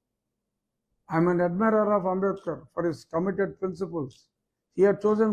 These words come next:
Buddhism. అది కూడా తెలియదు వీళ్ళకి.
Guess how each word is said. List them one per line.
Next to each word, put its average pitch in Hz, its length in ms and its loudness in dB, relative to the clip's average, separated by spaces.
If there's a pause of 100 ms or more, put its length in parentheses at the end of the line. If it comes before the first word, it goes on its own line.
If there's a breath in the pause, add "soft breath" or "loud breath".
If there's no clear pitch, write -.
Buddhism. 226 420 4 (2250)
అది 185 160 0
కూడా 294 220 6
తెలియదు 262 240 4
వీళ్ళకి. 139 280 -6